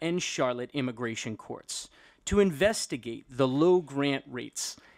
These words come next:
and to raise awareness about the importance of fair asylum adjudications that adhere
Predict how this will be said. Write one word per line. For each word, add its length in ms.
and 140
to 120
raise 420
awareness 720
about 360
the 120
importance 720
of 140
fair 460
asylum 540
adjudications 840
that 140
adhere 520